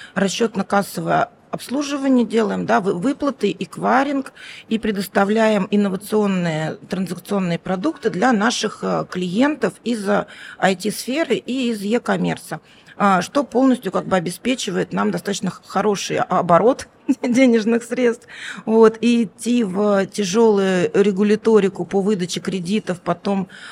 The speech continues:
а, по их мониторингу, взысканию, потому что так или иначе мы должны, а, работать штучно по каждому заёмщику, по каждому кредиту,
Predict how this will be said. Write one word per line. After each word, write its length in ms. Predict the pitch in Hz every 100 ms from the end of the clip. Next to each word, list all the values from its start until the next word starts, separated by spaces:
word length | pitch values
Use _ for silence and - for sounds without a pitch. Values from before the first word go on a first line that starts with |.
| -
а, 260 | - 185 180
по 340 | - 214 214
их 220 | 202 170
мониторингу, 1200 | 202 202 202 208 214 196 196 170 185 190 185 180 170
взысканию, 1400 | 170 196 - 190 185 202 202 190 185 185 185 165 151
потому 360 | 170 175 180 190
что 160 | - 185
так 240 | 190 -
или 220 | 180 180
иначе 440 | 185 190 190 - 170
мы 120 | 180
должны, 460 | 175 185 170 196 185 - - -
а, 280 | - 196 190
работать 520 | 185 185 202 214 180
штучно 460 | - - 220 - 180
по 160 | 180 180
каждому 800 | 202 185 160 175 170 160 139 151
заёмщику, 580 | 185 185 190 - - 170
по 140 | -
каждому 400 | - 180 170 180
кредиту, 600 | 180 190 202 320 - 208